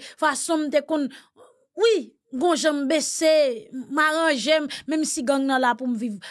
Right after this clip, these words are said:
M ap vin trè sispèk, tò ou ta gang nan ap dekouvri m. Konsa tou enfòmasyon ka soti andan lapolis vin jwenn gang nan. E lavi pa m.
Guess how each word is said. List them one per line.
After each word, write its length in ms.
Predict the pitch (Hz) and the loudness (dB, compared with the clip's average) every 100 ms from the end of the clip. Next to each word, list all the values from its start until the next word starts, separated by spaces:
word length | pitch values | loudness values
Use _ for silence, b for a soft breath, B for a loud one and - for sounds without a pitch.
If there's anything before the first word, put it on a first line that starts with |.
| - | -2
M 100 | 277 | -2
ap 100 | 254 | 0
vin 140 | 294 | 0
trè 180 | 285 285 | 2 0
sispèk, 480 | 277 277 - 302 311 b b - | 0 -8 -8 -8 -10 b b 2
tò 120 | 392 392 | 4 2
ou 100 | 381 | 0
ta 140 | 330 | 0
gang 200 | 285 285 | 0 0
nan 120 | 269 | -2
ap 80 | 233 | -2
dekouvri 440 | 240 226 240 294 294 | -4 -4 -10 -10 -12
m. 80 | 247 _ _ _ _ _ _ _ _ _ _ _ _ _ _ _ _ _ _ _ _ _ | -16 _ _ _ _ _ _ _ _ _ _ _ _ _ _ _ _ _ _ _ _ _
Konsa 400 | - 359 - 359 349 | 0 0 0 -2 -2
tou 140 | 381 359 | -6 -4
enfòmasyon 560 | 349 302 302 294 311 | 0 0 0 -2 -6
ka 140 | 294 277 | -6 -8
soti 300 | 294 - 254 | -8 -12 -8
andan 480 | 320 262 202 359 381 | -6 -4 0 0 2
lapolis 440 | 330 294 294 247 | 0 -2 -4 -4
vin 100 | 269 | -10
jwenn 220 | 254 247 220 | -10 -10 -10
gang 220 | 226 240 | -10 -12
nan. 80 | 233 _ _ _ _ _ _ _ _ _ - | -14 _ _ _ _ _ _ _ _ _ -4
E 120 | 269 | 0
lavi 340 | 247 202 208 | 0 -2 -8
pa 160 | 208 190 | -10 -10
m. 100 | 170 | -10